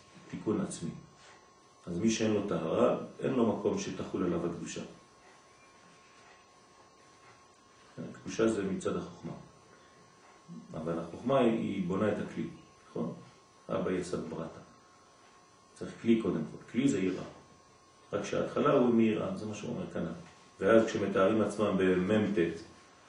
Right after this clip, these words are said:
כלומר, יוצאים מהטמטום, מ"ט זה אותיות טומ-, טמטום.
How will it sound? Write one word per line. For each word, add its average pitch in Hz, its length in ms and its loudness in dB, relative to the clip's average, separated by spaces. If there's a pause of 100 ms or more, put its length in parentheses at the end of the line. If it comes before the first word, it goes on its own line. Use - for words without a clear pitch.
(720)
כלומר, 98 420 2 (1160)
יוצאים 107 480 4
מהטמטום, 95 640 2 (420)
מ"ט 98 320 -2
זה 92 120 -2
אותיות 92 260 -2 (140)
טומ-, - 540 -10
טמטום. - 460 0